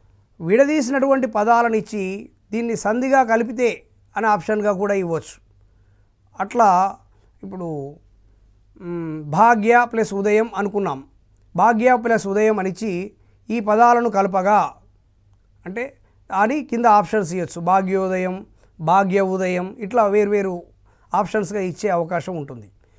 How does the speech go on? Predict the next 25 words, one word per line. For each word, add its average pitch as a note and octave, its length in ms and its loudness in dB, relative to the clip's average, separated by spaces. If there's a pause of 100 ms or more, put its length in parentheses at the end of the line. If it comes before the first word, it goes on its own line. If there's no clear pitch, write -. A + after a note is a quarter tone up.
(380)
పదాన్ని B3 420 4
ఇచ్చి G#3 420 -6
సంధిగా F#3+ 420 0
కలపవనొచ్చు, A3 720 -2 (520)
సంధిగా C4 600 2
ఇచ్చి A3+ 520 -4
సంధి A3 240 -2
పదాన్ని C4 420 4
ఇచ్చి A3+ 280 -6
విడదీయమని A3 520 -2
అడగవచ్చు, A3+ 580 -4 (460)
లేదా A3 680 2 (380)
ఒక G#3+ 120 0
పదం A#3+ 320 4
ఇచ్చి C#4+ 200 -2
దీని C4+ 180 -2
సంధి A3+ 280 -2
పేరేమిటి B3 600 0
అని A3 140 0
అడిగే G#3 200 -4
అవకాశం F#3+ 560 -2
కూడా F#3 240 -2
ఉంటుంది. D#3 420 -6 (540)
ఉదాహరణకు, G3 1000 -2 (100)
ఇప్పుడు E3+ 540 -8